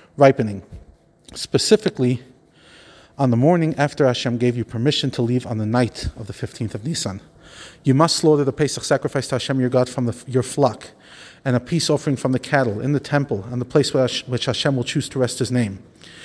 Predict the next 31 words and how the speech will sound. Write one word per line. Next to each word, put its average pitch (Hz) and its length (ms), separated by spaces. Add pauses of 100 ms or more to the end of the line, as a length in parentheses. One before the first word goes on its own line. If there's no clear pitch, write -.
(260)
If 165 160
there 175 80
are 143 60
too - 120
many 139 200
people 135 240
in 120 80
a 110 60
group 214 280
for - 160
each 139 220
one 123 200 (540)
to - 80
receive 123 500
a 107 60
satiating 127 540
portion 139 320
of 113 60
the 110 60
Passover 117 400
sacrifice, 160 640 (840)
then 120 340
offer 165 280
up 156 100
a 120 60
festival 143 420
peace 147 320
offering 131 320
on 120 80
the 113 80
fourteenth 160 640